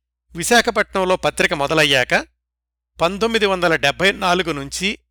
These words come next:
ఇప్పటి వరకు ఈనాడు విస్తరించిన విధానం, ఈనాడు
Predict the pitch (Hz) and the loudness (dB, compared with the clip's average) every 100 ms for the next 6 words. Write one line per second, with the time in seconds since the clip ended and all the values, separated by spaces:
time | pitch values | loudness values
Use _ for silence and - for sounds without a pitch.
0 | 170 180 - 190 156 165 190 170 123 _ | -10 -6 -2 0 0 -2 -4 -8 -12 _
1 | _ - 165 208 190 170 135 _ _ 160 | _ -12 -4 2 2 2 -2 _ _ -8
2 | - 208 175 185 151 127 123 147 143 226 | 0 0 0 0 -2 -4 -2 0 -2 -6
3 | _ _ _ _ _ _ _ _ 160 220 | _ _ _ _ _ _ _ _ 0 2
4 | 240 233 202 | 4 4 2